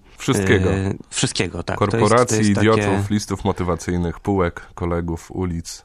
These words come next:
Speaker 1: no i wreszcie
Speaker 2: Dokładnie,
Speaker 1: Kościoła.
Speaker 2: ale również, ale również własnego, własnego życia w tym wszystkim. I jedyny taki pewnik, który na końcu tego wiersza się pojawia, jest związany z miłością. To, że kocham, ale że również bywam nieznośny w tym kochaniu, więc to jest znowu taka klamra, która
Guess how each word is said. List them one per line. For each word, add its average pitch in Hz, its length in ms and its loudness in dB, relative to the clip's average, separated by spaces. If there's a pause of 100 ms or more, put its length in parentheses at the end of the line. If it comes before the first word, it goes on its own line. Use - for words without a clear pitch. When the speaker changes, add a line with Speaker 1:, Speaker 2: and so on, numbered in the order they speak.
Speaker 1:
no - 80 0
i 101 40 4
wreszcie 92 140 2
Speaker 2:
Dokładnie, 90 320 2
Speaker 1:
Kościoła. 90 180 -2
Speaker 2:
ale 147 120 2
również, 156 640 -2
ale 131 220 0
również 123 260 2
własnego, 113 640 -2
własnego 107 380 -2
życia 98 260 -2
w - 40 -10
tym 92 140 -4
wszystkim. 87 520 -8
I 107 80 0
jedyny 113 300 2
taki 110 240 -4
pewnik, 110 400 0
który 101 420 -2
na 101 120 0
końcu 104 300 -4
tego 104 200 -2
wiersza 101 240 -2
się 98 120 -4
pojawia, 104 580 -2 (260)
jest 123 180 0
związany 131 340 0
z 127 60 -2
miłością. 98 600 0
To, 113 100 -2
że 104 120 -2
kocham, 127 480 -2 (520)
ale 127 200 2
że 143 120 2
również 131 280 2
bywam 120 240 2
nieznośny 104 500 0
w - 60 -16
tym 98 200 -6
kochaniu, 85 460 -6
więc 95 360 -6
to - 80 -2
jest 120 120 -2
znowu 123 220 0
taka 117 260 -4
klamra, 117 640 -2
która 113 400 -4